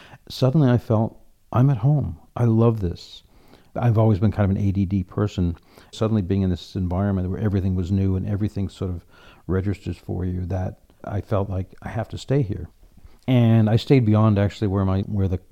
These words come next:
class stayed. I stayed for about six months and traveled all over India on trains. I got robbed in New Delhi and had to go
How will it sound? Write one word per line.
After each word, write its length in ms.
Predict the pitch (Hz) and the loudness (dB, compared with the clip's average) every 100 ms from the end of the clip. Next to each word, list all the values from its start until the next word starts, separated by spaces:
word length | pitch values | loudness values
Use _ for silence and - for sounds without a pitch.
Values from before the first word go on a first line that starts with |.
| - | -12
class 340 | - 101 104 | -2 0 -2
stayed. 240 | - 82 | -2 -2
I 60 | 80 | -2
stayed 240 | - 101 | -4 -8
for 100 | - | -6
about 200 | 107 95 | -6 -6
six 300 | - 107 - | -6 -10 -8
months 440 | 95 95 92 - - _ 196 202 - | -4 -2 -4 -8 -20 _ -20 -20 -10
and 180 | - 92 | -6 -4
traveled 400 | - 92 90 92 | -2 -2 0 0
all 180 | 90 95 | 2 2
over 220 | 87 92 | 0 -4
India 400 | 87 85 87 90 | -4 -4 -2 -2
on 260 | 87 90 87 - | 0 -2 -4 -8
trains. 640 | - 98 95 87 85 85 | -8 -4 -2 -2 -4 -6
I 100 | 95 | -4
got 180 | 95 90 | -4 -2
robbed 420 | 92 90 90 90 90 | -2 -2 -2 -2 -2
in 80 | |
New 140 | 87 82 | 0 -2
Delhi 640 | 87 85 85 90 87 85 | -2 -2 0 0 -2 -2
and 220 | 82 82 | -4 -4
had 180 | - 101 | -6 -6
to 40 | 98 | -6
go 260 | 90 87 | -6 -6